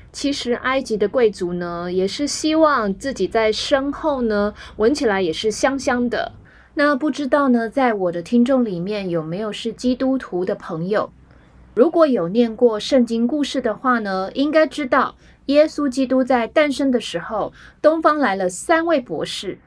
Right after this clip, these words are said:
好，这边博士呢，呃，就是我们平常讲这个 doctor 的这个博士，可是在这边呢，不是指学历的意思，而是指有文化、有智慧，而且是贤能的人。因此呢，这个东方三博士也有东方三贤士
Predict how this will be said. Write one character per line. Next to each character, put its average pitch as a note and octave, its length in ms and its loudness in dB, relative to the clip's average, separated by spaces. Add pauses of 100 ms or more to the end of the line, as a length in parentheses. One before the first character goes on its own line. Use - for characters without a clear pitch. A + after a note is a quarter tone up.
(120)
好， - 160 -8
这 D#4+ 100 -4
边 F#4 220 2
博 A3 220 2
士 C4+ 260 -2
呢， G#3 320 0
呃， G3 100 -4
就 A3+ 120 -10
是 C4 100 0
我 A#3+ 100 4
们 F3+ 120 -4
平 G3+ 160 -6
常 G#3 180 -4
讲 F#3+ 180 -6
这 G3 120 -8
个 G3 140 -6
doctor A3+ 580 -2
的 D#3 100 -12
这 F#3 140 -10
个 F#3 60 -4
博 - 280 -10
士， E3+ 300 -6 (240)
可 - 100 -6
是 D#4+ 180 -2
在 D4 160 2
这 C4 160 -2
边 B3+ 320 4
呢， G#3 220 0
不 G#3 240 -6
是 A#3 420 -2 (200)
指 F3 200 -6
学 F3 380 0
历 D#4+ 220 2
的 A3+ 80 2
意 A#3+ 180 2
思， E3 240 -6 (240)
而 G#3+ 100 -2
是 A#3+ 160 0
指 F#3 320 -6
有 F3 160 2
文 F3+ 240 2
化、 C4 240 2
有 D#3+ 240 -6
智 C4+ 240 2
慧， A#3+ 420 0
而 G#3 100 -2
且 A#3 120 -4
是 G#3 200 -6
贤 G#3 440 0
能 G3+ 200 0
的 F#3+ 100 -4
人。 - 260 -8 (200)
因 F#4 160 -2
此 B3+ 180 -2
呢， G3+ 200 0
这 B3 120 2
个 A#3+ 80 0
东 A#3 180 0
方 A#3 220 0
三 A3+ 240 0
博 F3 160 -2
士 F#3 300 -8
也 F3+ 180 -2
有 F#3 180 -2
东 C#4 380 2
方 C4+ 260 2
三 D4 380 0
贤 F3 420 -4
士 - 380 -6